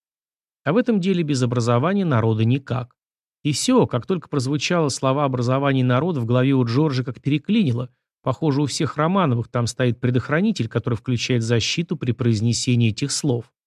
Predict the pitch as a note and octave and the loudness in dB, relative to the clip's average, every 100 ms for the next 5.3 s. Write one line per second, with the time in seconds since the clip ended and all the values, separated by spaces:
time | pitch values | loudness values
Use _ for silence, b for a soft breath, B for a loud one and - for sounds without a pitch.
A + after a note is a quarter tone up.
0 | _ _ _ _ _ _ D3+ G3+ - C4+ | _ _ _ _ _ _ -2 0 2 2
1 | F3+ C#3 C3 A#2 A#2+ A#2 - B2 B2+ - | 4 4 4 4 0 -2 -2 -2 -2 -2
2 | B3 - - C#3 A#3 C4+ D3 A#2+ A2 C3 | -2 -2 -2 0 0 0 0 2 2 0
3 | B2 A2+ A#2 A2+ A#2+ - _ _ _ _ | 0 0 0 0 -2 -8 _ _ _ _
4 | _ _ - G#3+ - C#4 - A#2 A2+ A2+ | _ _ -6 -4 -2 -4 -2 -2 0 -2
5 | C3 B2+ - | -4 -10 -14